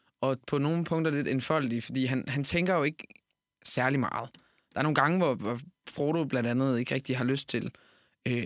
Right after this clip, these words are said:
at sidde og have det muntert til morgenmad, men gerne vil tænke lidt, siger han. Hvor, hvor, sag, hvor, hvor, hvor Pippin så reagerer sådan, "Åh, I er du store til morgenmaden, sidder og tænker der." Det,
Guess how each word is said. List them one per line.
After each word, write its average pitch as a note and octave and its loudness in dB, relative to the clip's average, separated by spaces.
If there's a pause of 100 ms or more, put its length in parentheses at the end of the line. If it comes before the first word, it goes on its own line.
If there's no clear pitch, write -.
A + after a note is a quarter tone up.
(120)
at D2+ -4
sidde B2 0
og B2+ 0
have B2+ 0
det A#2+ 0
muntert B2+ 0 (100)
til - 0
morgenmad, A#2 0
men A#2 -2
gerne A#2+ 0
vil B2+ -2
tænke D3+ 2
lidt, A#2 -4
siger - -2
han. A2+ -6 (440)
Hvor, A#2+ -2
hvor, G2 -4
sag, - 0
hvor, A2+ -2
hvor, A2 -2
hvor A2 -4
Pippin B2+ -2
så G2 -4
reagerer A#2 -4
sådan, A2+ -6
"Åh, A2+ 0
I D#3 2
er E3+ 0
du D3+ 0
store C3+ 0
til - 2
morgenmaden, B2 2
sidder D3+ 2
og C#3 -2
tænker D#3 0
der." A2+ -2 (600)
Det, B2 -4